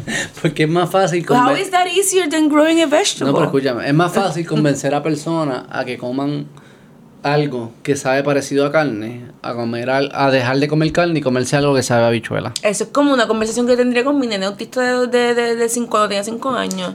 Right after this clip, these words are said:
Speaker 1: No,
Speaker 2: ¿Cómo
Speaker 1: pero
Speaker 2: te convenzo de que te tienes que comer el queso? Por, en vez de, you know, como que tener que manipular la situación para que se coma algo que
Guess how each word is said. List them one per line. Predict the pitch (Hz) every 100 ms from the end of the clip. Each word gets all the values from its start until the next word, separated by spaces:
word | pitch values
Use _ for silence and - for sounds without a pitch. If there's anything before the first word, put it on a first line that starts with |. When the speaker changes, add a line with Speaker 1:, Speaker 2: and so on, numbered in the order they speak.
| -
Speaker 1:
No, | 143 143 156 170
Speaker 2:
¿Cómo | 220 220
Speaker 1:
pero | 226
Speaker 2:
te | 262
convenzo | 269 262 294 330 285 240
de | 214
que | 202 190 180 156 180
te | 190 - -
tienes | 190 190
que | 220
comer | 214 220 233
el | 226 226
queso? | - 262 311 311 240 233 233 - - - - - - - - - - - - - - -
Por, | 208 196 - - - -
en | 185 196
vez | 185
de, | 175 190 185 185 - - - - - - - -
you | 202
know, | 220 240
como | 330 233
que | 208
tener | 196 190
que | 233
manipular | 262 254 247 220 196
la | 202 220
situación | 269 277 269 302 294
para | 233
que | 196
se | 190
coma | 190 190 214 247
algo | 311 277
que | 226 196